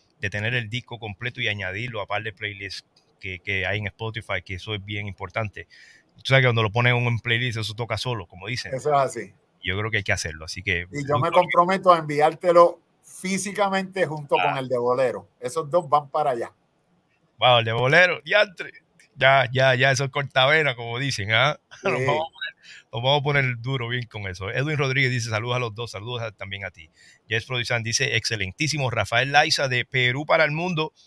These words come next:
Speaker 1: Este, este sí que es duro, eh, en cuanto a la salsa se refiere. Si no, Rafael, si no tienes el disco de Conjunto Acángana, déjanos saber. No sé si ya lo tienes, pero si no lo tienes, déjanos saber. Que este sí que colecciona lo físico,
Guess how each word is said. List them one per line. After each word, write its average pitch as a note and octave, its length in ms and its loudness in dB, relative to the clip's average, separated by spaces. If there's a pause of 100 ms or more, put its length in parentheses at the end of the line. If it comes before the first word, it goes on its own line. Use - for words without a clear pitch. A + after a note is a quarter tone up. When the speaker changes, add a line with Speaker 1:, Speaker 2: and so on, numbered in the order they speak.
(280)
Speaker 1:
Este, C#3 400 -2
este C#3 200 -8
sí D#3+ 140 -6
que E3+ 100 -8
es D3 120 -6
duro, E3 380 -8 (280)
eh, A2 200 -4
en G#2 80 -10
cuanto A#2 260 -4
a - 20 2
la A2+ 80 2
salsa C#3 240 -2
se D#3 140 0
refiere. D3 480 2 (380)
Si A2 120 -8
no, C#3 160 -2 (360)
Rafael, C3+ 400 2
si C#3+ 100 2
no C3 120 -2
tienes E3+ 200 -2
el D#3 80 -6
disco D#3+ 240 -4
de C#3+ 60 -2
Conjunto C#3 320 -4
Acángana, C#3+ 400 2
déjanos C3+ 260 0
saber. B2+ 320 -2
No A2+ 140 -10
sé A#2+ 300 -2
si - 160 -10
ya A#2+ 100 -2
lo A#2 100 -6
tienes, G#2+ 320 -2 (460)
pero A2 160 -2
si - 100 -6
no A2+ 80 -6
lo D3+ 140 -6
tienes, D3+ 180 -6
déjanos C#3+ 240 -2
saber. A2 280 2 (220)
Que A2 100 -2
este C#3+ 180 -2
sí D#3+ 120 0
que D3 120 -6
colecciona A2 580 -6 (720)
lo G#2 80 -14
físico, - 480 -2